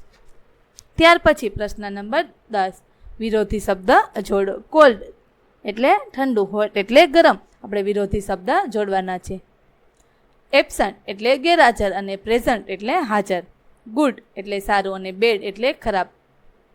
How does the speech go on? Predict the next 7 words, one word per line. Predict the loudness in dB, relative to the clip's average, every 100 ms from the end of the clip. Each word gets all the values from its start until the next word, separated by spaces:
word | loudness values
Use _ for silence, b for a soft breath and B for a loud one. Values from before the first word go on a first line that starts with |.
| _ _ _ _ _ _ _ _ _ _ _ 2
ટોલ | 4 2 -4
એટલે | -8 -6
ઊંચું | -6 -8 -10 -8
અને | -8
શોર્ટ | -8 -6 -6 -8
એટલે | -14 -8 -2 -2 -2 _ _ _ _ _ -4
ટૂંકું. | -4 -2 -6